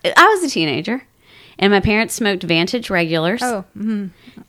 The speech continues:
Speaker 2: Mm.
Speaker 1: That's a, like, an intense cigarette. It's not like a Marlboro Light. My grandmother smoked Marlboro Light one hundreds, and so a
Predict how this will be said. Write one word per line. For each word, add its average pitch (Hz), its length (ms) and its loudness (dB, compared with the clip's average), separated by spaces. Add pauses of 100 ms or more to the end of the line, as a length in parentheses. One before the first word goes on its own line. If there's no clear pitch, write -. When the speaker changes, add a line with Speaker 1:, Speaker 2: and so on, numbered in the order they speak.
Speaker 2:
Mm. 214 340 -8
Speaker 1:
That's 294 200 0
a, 247 280 2
like, 170 140 0
an 170 100 0
intense 147 480 -4
cigarette. 113 400 -2
It's - 80 -6
not 190 120 0
like 196 160 -2
a 190 40 -2
Marlboro 151 400 0
Light. 123 180 -2
My 190 100 2
grandmother 226 420 0
smoked 208 260 -4
Marlboro 185 280 0
Light 180 180 0
one 196 120 0
hundreds, 156 500 -4 (480)
and 180 500 2
so 185 240 0
a 160 120 -8